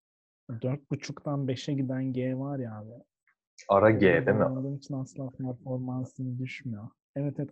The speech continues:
Speaker 1: ara gaz.
Speaker 2: Bizde G var, R yok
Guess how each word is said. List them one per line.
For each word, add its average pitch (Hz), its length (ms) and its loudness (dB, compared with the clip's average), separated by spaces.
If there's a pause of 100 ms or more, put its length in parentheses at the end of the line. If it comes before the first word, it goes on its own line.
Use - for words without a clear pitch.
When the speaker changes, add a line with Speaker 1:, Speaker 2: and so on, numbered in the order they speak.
Speaker 1:
ara 143 240 0
gaz. 120 600 -8 (2500)
Speaker 2:
Bizde 87 300 -4
G 92 360 8
var, 92 280 6
R 92 200 8
yok 92 160 6